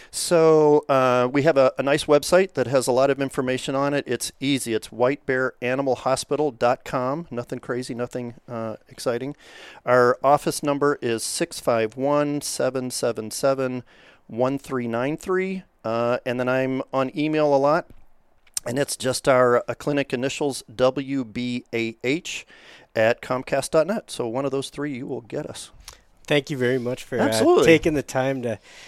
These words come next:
Speaker 2: share some advice and expertise
Speaker 1: Absolutely.
Speaker 2: with us.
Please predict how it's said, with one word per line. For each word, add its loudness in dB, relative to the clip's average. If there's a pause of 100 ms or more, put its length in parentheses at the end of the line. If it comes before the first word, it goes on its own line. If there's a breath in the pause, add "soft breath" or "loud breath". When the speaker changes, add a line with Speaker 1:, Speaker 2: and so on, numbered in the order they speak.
Speaker 2:
share 0
some -6
advice -2
and -10
expertise -6
Speaker 1:
Absolutely. 6
Speaker 2:
with -4
us. -20